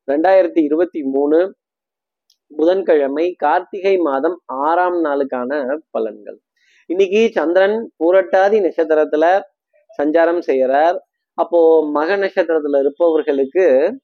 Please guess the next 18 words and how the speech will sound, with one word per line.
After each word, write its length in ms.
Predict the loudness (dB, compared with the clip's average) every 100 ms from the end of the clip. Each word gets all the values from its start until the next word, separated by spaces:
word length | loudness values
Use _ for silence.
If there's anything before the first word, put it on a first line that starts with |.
| _ _ _
இன்னைக்கு 540 | -14 -12 -4 -2 -2 -6 _ _ _ _ _ _ -8
சந்திராஷ்டமம். 640 | -6 -8 -10 -10 -10 -10 _ _ _ _ _ _ -10
நம்ம 500 | -6 -2 0 0 -4 _ _ _ _
சக்தி 460 | _ -6 -6 0 0
விகடன் 320 | 2 0 0
நேயர்கள் 480 | -2 0 2 2 0
யாராவது 600 | -2 -4 -10 -12 -10 -12 _ _ _ _ _
மக 320 | -6 -4 -2 -2
நட்சத்திரத்துல 640 | -2 -2 -4 -4 -4 -4
இருந்தா, 560 | -2 -4 -6 -10 -14 _ _ _
இந்த 380 | -8 -6 -4 -6
வெண்ணெய், 560 | -2 -4 -2 -2 -2 -2
சுண்ணாம்பு 640 | -2 0 0 0 2 4
ரெண்டுமே 800 | 6 4 2 0 -2 -2 0 2
வெள்ளை 200 | 2 2
கலர்ல 380 | 0 0 0
தான் 200 | 0 -2
இருக்குது. 260 | -4 -16 -20